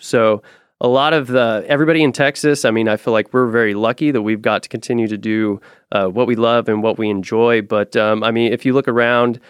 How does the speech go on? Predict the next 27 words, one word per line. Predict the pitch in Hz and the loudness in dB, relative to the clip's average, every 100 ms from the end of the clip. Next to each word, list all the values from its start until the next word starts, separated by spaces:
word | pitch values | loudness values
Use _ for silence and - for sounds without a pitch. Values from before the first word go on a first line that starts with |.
| _ - | _ -4
um, | 113 98 | -2 -2
especially | - 139 - 123 | 0 0 2 0
in | |
Canada, | 107 123 123 131 131 160 165 | 0 0 2 2 0 -2 -6
this | - 113 | -4 -2
is | 117 98 | -2 -4
really | 110 120 | -2 0
where | 107 | 0
most | 104 117 - | 0 0 -2
of | |
this | 98 90 | -6 -6
is | 98 | -6
going | 101 101 | -4 -4
on. | 98 98 107 - _ | -2 -4 -6 -20 _
But | 123 | -2
in | 110 | 0
Canada, | 104 120 120 110 104 | 0 0 2 2 2
they're | 98 | 0
shutting | - 107 101 | -2 -4 -2
hockey | 104 104 101 | -6 -6 -2
down. | 123 127 135 135 127 - _ | 0 2 2 0 -2 -12 _
Kids | 143 127 | -2 0
don't | 120 | 0
know | 104 | 2
what | 101 | 0
to | - | -2
do. | - 113 120 123 127 | -4 0 2 4 2